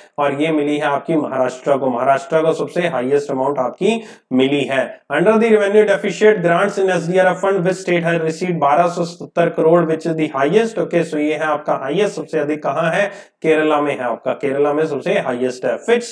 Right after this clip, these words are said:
slashes India growth forecast to thirty year low of how much percentage for financial twenty one, और ये है आपका कितना? ये है ए,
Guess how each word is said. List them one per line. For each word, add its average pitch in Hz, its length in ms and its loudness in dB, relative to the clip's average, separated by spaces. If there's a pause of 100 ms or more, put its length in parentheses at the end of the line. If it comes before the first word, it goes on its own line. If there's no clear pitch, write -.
slashes 180 480 0
India 175 320 2
growth 165 280 0
forecast 160 440 0
to 156 140 -4
thirty 170 300 -2
year 160 120 0
low 156 240 2
of 147 120 -6 (380)
how 160 240 4
much 220 180 2
percentage 165 460 2
for 165 220 0
financial 147 540 -2
twenty 139 360 -2
one, 175 240 2 (300)
और 135 160 2 (100)
ये 151 120 0 (100)
है 120 120 -6
आपका 123 320 -6
कितना? 151 400 -2 (360)
ये 131 200 -2
है 127 240 -6
ए, 185 420 2